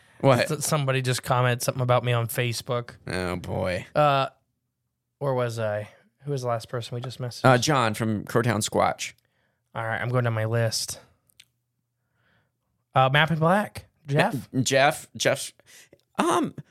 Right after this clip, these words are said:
Speaker 1: I think I only saw Jeff in passing and said hi.
Speaker 2: Yeah, same here. He
Speaker 1: We
Speaker 2: was busy.
Speaker 1: Super busy. But Jeff has awesome stuff. We have it hanging up in our studio right now.
Speaker 2: Mm-hmm. Uh, Bigfoot Search Gear. Those guys are nice. Remember at Hocking Hills, we kept seeing them at Walmart?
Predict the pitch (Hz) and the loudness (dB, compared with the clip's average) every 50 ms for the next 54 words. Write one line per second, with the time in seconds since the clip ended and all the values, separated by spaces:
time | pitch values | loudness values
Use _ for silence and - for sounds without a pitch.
0 | _ _ - - 339 - - 294 214 160 156 170 175 180 175 151 - - - 147 | _ _ -4 -4 -2 -2 -2 0 4 4 6 6 6 4 2 0 0 0 0 2
1 | 147 156 - - 143 - - 131 123 - 135 131 143 151 - - 120 113 113 - | 2 2 2 2 0 0 0 -2 -2 2 4 4 4 4 2 -2 -2 -2 -2 -2
2 | - 120 117 117 117 123 160 151 147 139 - - 208 196 175 147 156 135 127 123 | -2 -2 0 4 6 6 8 8 6 4 4 4 4 4 4 2 2 2 2 0
3 | 113 - - - - 170 165 151 135 131 147 139 127 131 127 117 - - - - | -2 -4 -2 0 0 2 2 0 0 0 0 0 0 -2 -2 -2 -2 -2 0 0
4 | 226 262 - - 170 123 123 113 107 120 113 120 123 - 247 254 240 190 165 135 | 0 0 0 0 0 0 2 0 0 0 0 0 0 0 0 2 4 2 2 2
5 | - - 135 143 131 131 - - 127 104 107 107 107 - - - 113 110 - - | 2 2 4 4 4 4 2 -2 -4 -4 -6 -4 -4 -2 0 0 0 0 0 2
6 | 165 175 143 131 131 143 143 147 143 135 139 139 - 123 120 113 - - 139 131 | 2 2 4 2 2 2 0 0 0 0 0 0 0 -2 -2 -2 -2 -2 -2 -2
7 | 113 104 - 104 113 92 104 101 90 60 - 165 190 247 247 _ _ _ _ _ | -2 0 0 0 0 0 0 -4 -4 -4 -4 -4 -6 -6 -8 _ _ _ _ _
8 | _ _ - - - - _ _ _ _ _ _ _ _ - 160 165 165 160 156 | _ _ -16 -16 -16 -18 _ _ _ _ _ _ _ _ 2 4 4 6 6 4
9 | 147 139 139 135 - - _ _ - 151 135 175 170 - 190 170 - - 180 170 | 4 2 0 -2 -4 -8 _ _ -8 -4 -2 -2 0 0 0 0 2 2 2 2
10 | - - 170 147 120 - _ _ _ _ - - 175 170 175 170 165 165 160 160 | 0 -6 -8 -12 -12 -12 _ _ _ _ 0 2 2 6 6 6 6 6 4 2
11 | 160 - 170 170 180 185 180 165 156 143 123 113 127 147 160 165 - 160 156 151 | 2 4 2 4 6 6 4 4 4 2 2 2 2 2 2 2 2 2 2 4
12 | 160 160 156 147 160 - 165 135 - - 165 151 143 139 117 113 127 131 143 147 | 4 4 4 2 0 2 0 0 2 2 2 2 2 2 2 2 2 2 4 4
13 | 147 156 165 175 | 2 0 0 -2